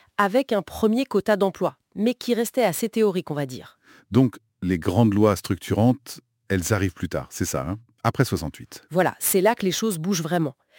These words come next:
Speaker 1: La loi de dix-neuf cent soixante-quinze, c'est un tournant majeur. Elle pose le principe d'intégration en milieu ordinaire. C'est aussi la création des cotorep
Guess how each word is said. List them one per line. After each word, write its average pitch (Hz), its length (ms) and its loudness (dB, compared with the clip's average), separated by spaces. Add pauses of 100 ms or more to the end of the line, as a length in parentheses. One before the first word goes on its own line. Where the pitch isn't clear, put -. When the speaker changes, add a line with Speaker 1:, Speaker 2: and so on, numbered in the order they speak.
(240)
Speaker 1:
La 160 160 -2
loi 190 200 4
de 156 100 -2
dix-neuf 180 360 0
cent - 140 -2
soixante-quinze, 170 640 -2
c'est - 180 -10
un 147 60 -2
tournant 180 400 0
majeur. 170 560 0 (360)
Elle 214 180 0
pose 233 260 2
le 190 80 2
principe 214 460 -2
d'intégration 196 640 0
en 180 80 4
milieu 180 300 2
ordinaire. 143 580 -2 (380)
C'est - 220 0
aussi 311 220 0
la 294 140 4
création 214 400 0
des 185 140 0
cotorep 214 600 0